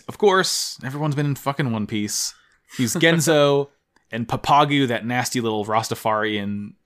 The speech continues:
Speaker 1: starfish man.
Speaker 2: Oh, yeah, okay.
Speaker 1: Yeah. Let me hit you with this, Jake. Metal Gear Solid Two: Sons of Liberty, he was Fat Man.
Speaker 2: Oh,
Speaker 1: He was
Speaker 2: shit.
Speaker 1: the, the, the, the roller skating trench coat dude that you gotta fight.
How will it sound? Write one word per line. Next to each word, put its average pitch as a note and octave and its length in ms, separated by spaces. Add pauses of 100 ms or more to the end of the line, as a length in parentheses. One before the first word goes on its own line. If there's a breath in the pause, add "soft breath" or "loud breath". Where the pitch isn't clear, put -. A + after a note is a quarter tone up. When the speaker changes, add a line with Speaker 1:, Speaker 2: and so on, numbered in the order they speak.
(200)
Speaker 1:
starfish G#2+ 580
man. G2 500 (400)
Speaker 2:
Oh, G3+ 240
yeah, G#3 300
okay. A#2 340 (420)
Speaker 1:
Yeah. G#2 320 (460 loud breath)
Let G3 160
me C4+ 80
hit E4+ 180
you G4 120
with F4+ 140
this, C4+ 200
Jake. E3+ 340
Metal A#3 200
Gear E4+ 160
Solid A3+ 340
Two: A3 140
Sons G3+ 180
of D#3+ 80
Liberty, E3+ 300
he F3+ 80
was F#3+ 180
Fat E3+ 300
Man. A2+ 360 (460)
Speaker 2:
Oh, C3+ 220
Speaker 1:
He E3+ 80
was D#3 100
Speaker 2:
shit. F3 160
Speaker 1:
the, C3 140
the, C3+ 140
the, B2+ 60
the C3 140
roller D3 460
skating C#3+ 800 (340)
trench D3 320
coat A2 240
dude G#2+ 340
that A2 60
you A#2 60
gotta G#2+ 140
fight. G#2 400